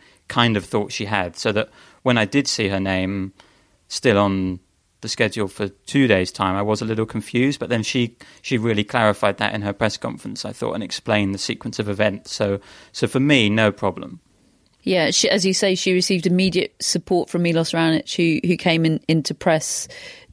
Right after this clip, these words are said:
Speaker 2: not long after, uh, that decision from Naomi Osaka was, was announced. In terms of support from, from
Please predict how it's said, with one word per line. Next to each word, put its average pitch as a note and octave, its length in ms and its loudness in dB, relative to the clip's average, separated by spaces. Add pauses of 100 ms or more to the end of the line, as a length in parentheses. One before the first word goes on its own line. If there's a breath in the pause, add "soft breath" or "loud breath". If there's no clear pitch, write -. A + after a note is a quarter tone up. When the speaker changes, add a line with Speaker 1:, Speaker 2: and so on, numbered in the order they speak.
(200)
Speaker 2:
not G3 280 4
long F3+ 260 2
after, D3+ 1080 0 (100)
uh, - 60 -2 (240)
that E3 260 0
decision D#3 400 0
from D#3+ 220 0
Naomi D3+ 360 4
Osaka D3 540 0 (120)
was, D3 400 -2 (400 loud breath)
was E3 180 2
announced. D3+ 600 2
In F3+ 160 4
terms F#3+ 340 2
of F#3 80 2
support - 560 0
from, D#3+ 560 0 (520 loud breath)
from E3+ 360 2